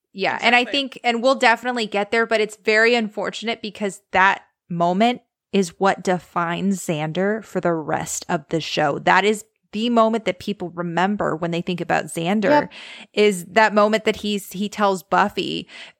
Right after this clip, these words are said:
Speaker 1: And unfortunately, I think that's a lot of reason why people hate Xander is because of that moment. <laughs>
Speaker 3: I mean, I hate him for a lot of reasons,
Speaker 1: Yeah.
Speaker 3: but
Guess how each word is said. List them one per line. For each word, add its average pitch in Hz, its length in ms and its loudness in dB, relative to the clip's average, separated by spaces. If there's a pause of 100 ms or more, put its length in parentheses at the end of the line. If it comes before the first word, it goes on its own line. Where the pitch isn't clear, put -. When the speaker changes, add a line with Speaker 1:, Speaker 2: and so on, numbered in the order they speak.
(120)
Speaker 1:
And 220 140 4
unfortunately, 220 760 2
I 202 40 0
think 202 160 -6
that's 202 200 -2
a 185 40 -4
lot 180 180 2
of 170 100 -4
reason 175 260 -4
why 147 120 -8
people - 300 -14
hate 185 280 -8
Xander 175 280 -6
is 175 80 -8
because 175 300 -8
of 190 120 0
that 170 200 -2
moment. - 480 -6
<laughs> - 720 -10
Speaker 3:
I 302 140 2
mean, 311 160 4
I 311 180 6
hate 403 160 4
him 320 100 4
for 285 140 2
a 269 60 4
lot 277 180 4
of 262 100 0
reasons, 254 260 -2
Speaker 1:
Yeah. - 140 -8
Speaker 3:
but 254 280 0